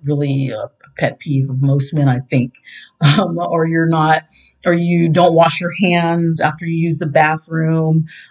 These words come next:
Um, you don't say please and thank you. Your waiter comes to your table and you just, like, ignore the heck out of them.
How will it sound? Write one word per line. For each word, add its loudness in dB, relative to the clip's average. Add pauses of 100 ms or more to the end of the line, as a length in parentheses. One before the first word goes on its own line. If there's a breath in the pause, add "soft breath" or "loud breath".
Um, 0
you 2
don't 2
say -2
please 2
and -2
thank 0
you. -2
Your 0
waiter 0
comes -2
to -6
your -2
table -2
and 0
you 0
just, -4
like, -4
ignore 0
the -4
heck -2
out 0
of 2
them. 2